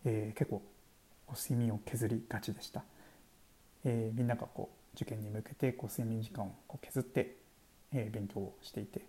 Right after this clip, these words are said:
それに感化されて、自分も、まあ、あまり寝る時間とか起きる時間とか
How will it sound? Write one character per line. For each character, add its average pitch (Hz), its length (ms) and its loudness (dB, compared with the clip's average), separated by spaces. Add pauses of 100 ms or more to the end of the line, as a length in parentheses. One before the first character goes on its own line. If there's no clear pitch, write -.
(120)
そ - 100 -2
れ 113 60 2
に 110 80 -2
感 113 160 0
化 104 100 -8
さ - 80 -4
れ 110 80 -2
て、 - 180 -12 (120)
自 - 100 -6
分 104 160 0
も、 95 160 -4 (760)
ま 180 120 8
あ、 - 40 6
あ - 80 -8
ま 117 60 4
り 101 80 0
寝 107 100 0
る 110 120 4
時 - 100 -4
間 117 180 4
と - 80 -4
か - 80 2
起 110 60 2
き - 120 0
る 120 60 6
時 120 100 0
間 110 160 2
と - 80 -6
か - 120 -14